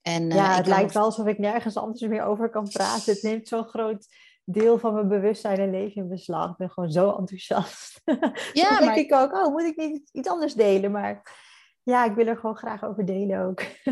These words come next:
Speaker 2: <laughs>
Speaker 1: Nee, ik denk dat dat juist hartstikke leuk is. En ik denk,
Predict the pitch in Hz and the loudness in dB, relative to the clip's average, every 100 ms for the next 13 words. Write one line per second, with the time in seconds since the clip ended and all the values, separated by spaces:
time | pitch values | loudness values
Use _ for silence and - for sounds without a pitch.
0 | - 208 240 - 285 285 339 294 202 262 | -2 -4 -6 -6 -2 0 0 0 -2 -2
1 | 247 233 226 226 226 220 214 254 277 - | -2 -4 -8 -6 -6 -6 -6 -4 -4 -6
2 | - 214 226 254 254 208 - 214 190 214 | -4 -2 -2 -2 -4 -8 -8 -10 -4 -4
3 | 214 | -4